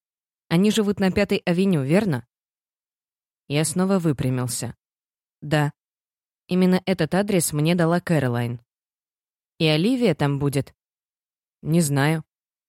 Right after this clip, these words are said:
Мелани немного помолчала, а потом сказала бесцветным голосом: «Ладно. Но я хотела посмотреть с тобой фильм сегодня вечером. Как думаешь, во сколько ты закончишь?»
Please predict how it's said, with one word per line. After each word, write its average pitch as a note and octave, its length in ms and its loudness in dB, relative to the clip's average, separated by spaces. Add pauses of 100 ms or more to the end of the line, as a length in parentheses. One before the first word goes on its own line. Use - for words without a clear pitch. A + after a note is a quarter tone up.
(720)
Мелани D#3 440 2
немного D3+ 440 0
помолчала, D3 640 0
а - 160 -6
потом F#3 280 -2
сказала E3 480 -2
бесцветным D3 680 -4
голосом: A#2+ 520 -4 (1000)
«Ладно. D#3+ 420 -2 (880)
Но E3+ 80 -2
я F#3 120 2
хотела A3 400 -2
посмотреть F#3+ 540 -2
с - 60 -6
тобой F3 280 0
фильм A3 280 -4
сегодня C#3+ 460 -2
вечером. B2+ 500 -2 (720)
Как G3 220 -2
думаешь, C3 400 0
во E3+ 100 -2
сколько A#3+ 340 -2
ты D#3+ 120 0
закончишь?» C#3 720 -4